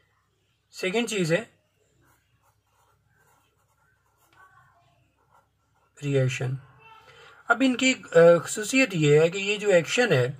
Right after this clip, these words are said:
और रिएक्शन है ये मिकदार में बराबर होते हैं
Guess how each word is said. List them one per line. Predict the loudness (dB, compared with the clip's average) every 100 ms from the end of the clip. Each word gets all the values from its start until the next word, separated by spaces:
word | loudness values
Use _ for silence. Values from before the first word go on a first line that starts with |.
| -18 -20 -6 -4
और |
रिएक्शन | 2 2 2 0 2
है | 2 0 -6 -20 _ -10
ये | 0 2 4
मिकदार | 2 2 8 10 8
में | 6 4
बराबर | 4 4 4
होते | 4 2
हैं | -4